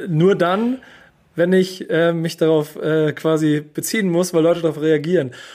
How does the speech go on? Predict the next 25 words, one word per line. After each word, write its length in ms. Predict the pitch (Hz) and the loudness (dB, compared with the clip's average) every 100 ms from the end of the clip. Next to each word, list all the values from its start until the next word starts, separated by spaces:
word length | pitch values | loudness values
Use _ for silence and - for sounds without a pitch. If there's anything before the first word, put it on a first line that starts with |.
| - | -10
Und 100 | 151 | -2
deswegen 320 | 160 185 170 | -2 0 0
wollen 240 | 165 196 190 | 2 2 2
wir 320 | 175 196 202 | 2 2 -2
den 180 | 170 165 | -6 -6
Stammtisch 560 | - 175 175 175 180 | -4 -2 0 0 -2
jetzt 240 | 190 165 165 | -4 -4 -2
noch 140 | 165 | -2
ein 100 | 156 | -2
bisschen 320 | 160 170 156 | -4 -4 -6
klarer 440 | - 175 185 196 180 | -4 -2 0 0 -2
strukturieren 560 | - 180 - 160 175 170 | -2 -4 0 2 2 0
für 140 | 147 | -2
euch, 160 | 147 143 | -2 -2
damit 220 | 151 151 | -4 -2
ihr 60 | |
immer 140 | 165 165 | -2 -2
genau 280 | 151 156 151 | -2 -2 -2
wo 160 | 156 | 0
wisst, 360 | 156 165 165 - | 0 0 -2 -10
wo, 80 | 175 | -10
wisst, 340 | 143 220 - 165 | -2 -2 -2 -6
wo 120 | 160 | -4
wir 120 | 156 | -4
sind. 340 | 147 160 185 | -2 0 -2